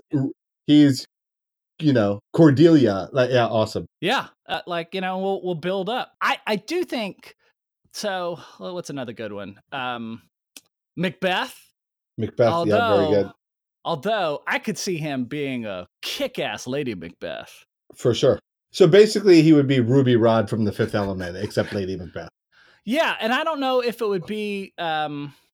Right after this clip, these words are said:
Speaker 2: uh, maybe, maybe you produce it as, like, a, a Mac-, Macbeth and,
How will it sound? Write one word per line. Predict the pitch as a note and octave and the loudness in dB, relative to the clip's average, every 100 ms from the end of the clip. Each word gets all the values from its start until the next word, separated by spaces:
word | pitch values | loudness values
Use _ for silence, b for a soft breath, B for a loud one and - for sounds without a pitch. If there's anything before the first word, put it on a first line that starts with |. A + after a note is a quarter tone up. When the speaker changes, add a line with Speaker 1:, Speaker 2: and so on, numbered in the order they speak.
| - | -12
Speaker 2:
uh, | D#3 C#3+ C3+ C3 | -8 -6 -6 -8
maybe, | D#3+ F3+ F3+ D#3+ | -10 -8 -8 -10
maybe | E3 E3 E3 | -10 -8 -8
you | C#3+ | -10
produce | C#3 C#3 C#3+ E3+ | -10 -8 -8 -8
it | C3+ | -8
as, | B2 | -8
like, | B2 A2+ | -8 -8
a, | G#2+ - | -12 -12
a | - A2+ | -12 -8
Mac-, | A#2+ A#2+ - C#3 _ | -8 -8 -14 -20 _
Macbeth | D3+ C#3+ - E3 D#3 D3 - | -14 -14 -8 -8 -8 -10 -14
and, | C#3+ B2+ | -10 -8